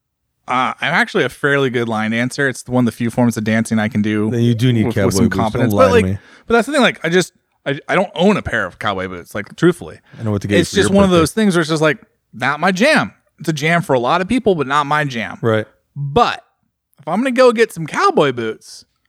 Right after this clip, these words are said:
Speaker 1: they're gonna be some Harley Davidson Sportster S cowboy
Speaker 2: <laughs>
Speaker 1: boots. It's that same, like, if I'm gonna get a cruiser, it's gonna be, it's gonna be a Harley, because that's,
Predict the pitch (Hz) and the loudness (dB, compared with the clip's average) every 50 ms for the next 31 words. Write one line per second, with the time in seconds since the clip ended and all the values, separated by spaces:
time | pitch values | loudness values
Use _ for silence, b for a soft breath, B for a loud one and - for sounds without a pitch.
0 | _ _ _ _ - 143 147 156 156 156 135 117 120 113 135 143 143 139 131 123 | _ _ _ _ -4 -4 -2 -2 -2 -4 -4 -6 -6 -4 0 0 0 2 0 0
1 | 127 135 147 143 143 131 - 131 120 117 - - 135 127 127 - - - 117 120 | 0 2 2 0 0 -4 -6 -6 -8 -6 -6 -2 -2 -2 -2 -2 -4 -4 -2 0
2 | 139 139 - - 135 123 117 113 110 107 101 107 87 90 - 127 - - 170 165 | 0 -2 -2 0 0 0 2 0 -2 -2 0 -4 -4 -4 -4 -6 -4 -2 -2 0
3 | 220 196 - 214 226 214 180 147 143 - 202 285 349 320 254 175 123 - - 233 | 0 0 0 0 2 2 2 2 2 2 0 2 2 0 0 0 -2 0 0 0
4 | 277 185 117 92 104 - - - 311 247 151 110 113 - 151 135 - 233 214 156 | 0 0 -2 -6 -10 -10 -4 0 0 0 0 0 -4 -8 -10 -4 0 0 0 0
5 | - - - 180 220 190 - - _ - _ _ _ _ _ _ _ _ _ _ | 0 -2 -2 0 0 -2 -2 -8 _ -20 _ _ _ _ _ _ _ _ _ _
6 | - 175 160 175 160 143 - _ - 156 160 170 160 - - - - | -4 0 2 2 0 0 -4 _ -4 -2 -2 -2 -2 -6 -16 -20 -20